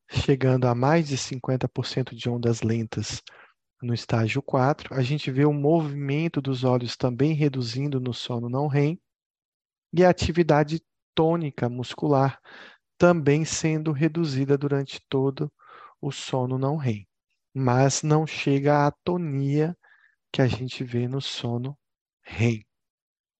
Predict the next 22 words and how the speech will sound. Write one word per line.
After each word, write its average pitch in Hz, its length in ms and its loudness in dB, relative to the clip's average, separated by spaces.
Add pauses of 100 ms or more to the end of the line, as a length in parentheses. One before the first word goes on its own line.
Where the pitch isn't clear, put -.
(2500)
Bom, 156 220 4
então, 175 320 2
no 180 120 4
sono 160 380 2
não 175 240 4
rem, 160 480 2
pessoas 135 380 -4
sa-, 131 340 -2
sadias, 135 580 0
é 139 40 4
um 139 40 0
estado 127 520 -2
hipoativo 170 1200 -2
em 156 160 -2
relação 139 840 0 (560)
à 120 160 2
vigília. 139 800 0 (1900)
Então, 147 280 2
a 139 40 4
gente - 120 -6
vai 139 120 4
ter 135 220 2